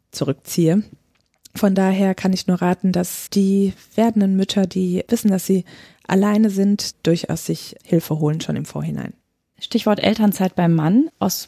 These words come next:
Speaker 2: unserer Recherche und dem privaten Umfeld hört und liest man doch einige Male jetzt, "Na ja, also der Mann nimmt nicht direkt nach der Geburt seine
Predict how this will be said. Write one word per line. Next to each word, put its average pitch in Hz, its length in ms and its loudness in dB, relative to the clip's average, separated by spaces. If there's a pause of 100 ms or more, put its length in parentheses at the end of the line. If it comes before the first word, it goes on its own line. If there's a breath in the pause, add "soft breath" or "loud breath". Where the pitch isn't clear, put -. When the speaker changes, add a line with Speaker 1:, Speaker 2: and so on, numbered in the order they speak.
Speaker 2:
unserer 180 320 2
Recherche 180 480 2
und 190 160 0
dem 170 100 2
privaten 170 440 -2
Umfeld 190 400 -2
hört 185 160 -2
und 165 200 -4
liest 185 220 -6
man 175 120 2
doch 170 160 -4
einige 180 380 0
Male 170 320 0
jetzt, 175 280 -4 (340 loud breath)
"Na 175 100 2
ja, 175 300 2
also 180 340 0
der 170 140 -4
Mann 170 200 2
nimmt 175 180 2
nicht 175 200 -2
direkt 175 320 -6
nach 190 140 0
der 196 140 -4
Geburt 196 600 -2
seine 180 640 0